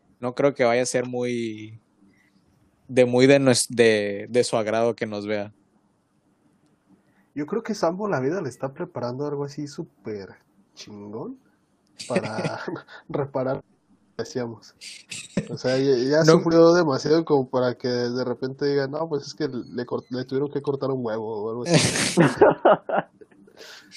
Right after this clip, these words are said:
Speaker 1: No, pero no sufría así como en modo bully, o sea, era, era carrilla fuerte, que él también aguantaba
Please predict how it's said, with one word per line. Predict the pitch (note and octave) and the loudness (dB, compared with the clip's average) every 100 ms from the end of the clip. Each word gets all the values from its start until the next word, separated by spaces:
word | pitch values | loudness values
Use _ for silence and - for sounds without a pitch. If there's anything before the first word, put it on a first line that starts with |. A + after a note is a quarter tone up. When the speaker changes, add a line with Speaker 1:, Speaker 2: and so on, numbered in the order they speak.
| - - - - - | -18 -18 -20 -14 0
Speaker 1:
No, | B2 C3 | 4 6
pero | C#3+ C3+ | 8 6
no | C3 | 6
sufría | C3+ F#3 E3 E3+ | 0 -2 0 0
así | E3 D3+ | 0 -2
como | - E3+ | -4 -4
en | B2 | -4
modo | A#2 C3 B2+ | -4 -2 -2
bully, | A2 G#2 | -4 -6
o | G2+ | -12
sea, | G2+ G#2 | -14 -10
era, | A#2 B2+ A#2 A2 G#2 G#2+ A2 _ _ _ _ _ - | -8 -8 -10 -10 -14 -18 -20 _ _ _ _ _ 2
era | B2+ C#3+ | 4 6
carrilla | C#3 A#2+ B2 C3 | 4 2 0 -2
fuerte, | - A2 - G2+ G#2 _ _ - | -2 -4 -6 -16 -18 _ _ -2
que | A#2 A2 | 0 0
él | G#2+ | 0
también | B2 A#2+ A#2+ A#2+ | -4 -2 -2 -2
aguantaba | A#2 G#2+ G2+ G#2 G2 | -4 -6 -4 -4 -4